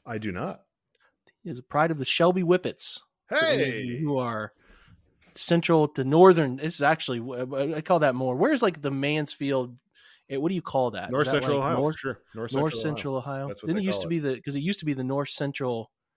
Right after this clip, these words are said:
Speaker 2: N C C, the North Central
Speaker 1: Yep,
Speaker 2: Conference, which
Speaker 1: that's right.
Speaker 2: included a lot of those. And,
Speaker 1: Yeah, yeah, yeah. I had
Speaker 2: uh,
Speaker 1: no idea.
Speaker 2: there you
Speaker 1: That's,
Speaker 2: go.
Speaker 1: that's fun.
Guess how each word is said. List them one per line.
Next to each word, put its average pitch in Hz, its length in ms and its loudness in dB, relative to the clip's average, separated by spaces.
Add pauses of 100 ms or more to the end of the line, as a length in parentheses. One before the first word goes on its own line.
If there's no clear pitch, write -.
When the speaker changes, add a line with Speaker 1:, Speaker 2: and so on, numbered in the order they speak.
(140)
Speaker 2:
N 160 120 0
C 123 160 -4
C, 175 300 -4
the 117 80 -8
North 127 180 -6
Central 123 300 -8
Speaker 1:
Yep, - 40 -20
Speaker 2:
Conference, 139 380 -6
which 95 120 -10
Speaker 1:
that's 107 80 -12
right. 120 60 -2
Speaker 2:
included 127 300 -4
a 101 40 -8
lot 95 200 -8
of 104 60 -16
those. 98 260 -10
And, 95 80 -10
Speaker 1:
Yeah, 139 240 0
yeah, 123 180 -2
yeah. 139 120 -6 (180)
I 123 140 -2
had 147 160 4
Speaker 2:
uh, - 40 -10
Speaker 1:
no 123 160 -4
idea. 131 200 -4
Speaker 2:
there 117 100 -4
you 131 60 -2
Speaker 1:
That's, 160 120 -6
Speaker 2:
go. 135 60 -20 (100)
Speaker 1:
that's 139 240 -4
fun. 123 300 -8